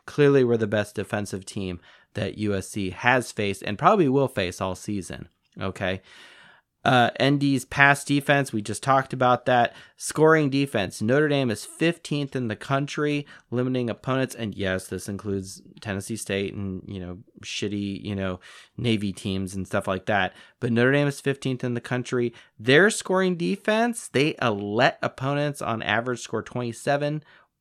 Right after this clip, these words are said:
uh, or that's the average, but they're seventy-ninth in the country in scoring defense. Total defense, Notre Dame twelfth in the country, U S C a hundred and twelfth in the country. Hundred and twelfth!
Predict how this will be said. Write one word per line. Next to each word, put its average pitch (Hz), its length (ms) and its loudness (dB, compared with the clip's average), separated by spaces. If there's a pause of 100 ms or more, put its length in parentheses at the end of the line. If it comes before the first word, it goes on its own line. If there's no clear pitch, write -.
(140)
uh, 104 180 -2
or - 260 -6 (180)
that's 110 220 -2
the 101 140 -2
average, 90 380 0 (320)
but 113 200 -6
they're 113 120 2
seventy-ninth 104 1000 -6 (160)
in 92 60 -10
the 90 80 -10
country 90 360 -8
in 87 80 -10
scoring 90 320 -10
defense. 90 380 -12 (280)
Total 135 280 2
defense, 117 520 -2
Notre 117 200 0
Dame 107 200 -2
twelfth 139 400 -2
in 139 100 -2
the 135 60 -2
country, 131 640 -4 (220)
U 127 180 2
S 123 140 -8
C 120 160 -2
a 92 60 -2
hundred 175 420 0
and 127 100 -2
twelfth 135 460 -2
in 98 140 -6
the - 80 -10
country. 92 500 -10 (100)
Hundred 285 360 4
and 202 120 4
twelfth! 233 540 6